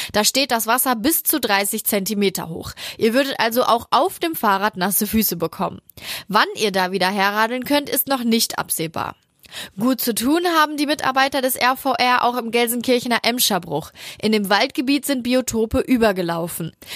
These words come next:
Durch den Dauerregen steigen auch an der Emscher bei uns wieder die Pegel.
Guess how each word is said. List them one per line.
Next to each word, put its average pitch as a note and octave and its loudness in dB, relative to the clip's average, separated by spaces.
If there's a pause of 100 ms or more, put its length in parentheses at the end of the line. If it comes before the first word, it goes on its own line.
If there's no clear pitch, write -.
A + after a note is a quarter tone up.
(100)
Durch G#3+ -2
den G#3 0
Dauerregen C#4+ 2
steigen A#3+ 0
auch A#3 2
an A#3 -4
der A3 0
Emscher A3+ -2
bei G3+ 0
uns D4 0
wieder C4 2
die B3+ -2
Pegel. G3+ 0